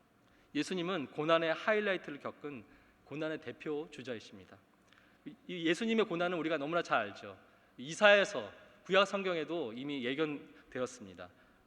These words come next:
아, 본문 말씀을, 이사야서 말씀을 한번 같이 한번 읽어볼 텐데요. 이사야서 오십삼 장 사 절, 육 절 말씀을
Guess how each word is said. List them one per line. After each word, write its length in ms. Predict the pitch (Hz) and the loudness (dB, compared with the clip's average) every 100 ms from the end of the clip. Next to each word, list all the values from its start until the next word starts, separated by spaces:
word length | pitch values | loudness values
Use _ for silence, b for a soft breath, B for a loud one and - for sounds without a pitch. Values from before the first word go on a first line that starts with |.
| - | -20
아, 60 | - _ | -20 _
본문 240 | 139 160 165 | -8 -4 2
말씀을, 500 | 135 - 135 143 196 | 2 0 -4 -2 -4
이사야서 380 | 147 175 170 165 | 0 4 4 4
말씀을 380 | 127 120 135 127 | 2 0 -4 -4
한번 360 | 131 123 147 | -4 -4 -4
같이 260 | 123 120 - | -6 -10 -8
한번 180 | 131 117 | -10 -10
읽어볼 220 | 117 110 | -12 -14
텐데요. 440 | - 107 110 185 - b b b 120 | -14 -12 -8 -10 -10 b b b -12
이사야서 520 | 127 170 156 135 135 | -2 0 0 -2 -2
오십삼 460 | 139 156 - 202 | -2 -4 -2 -2
장 160 | 190 170 | 0 0
사 180 | - 175 | 2 2
절, 180 | 170 139 | 2 -4
육 120 | 113 | -6
절 140 | 139 | -6
말씀을 480 | 120 104 - 113 175 | -6 -6 -8 -8 -8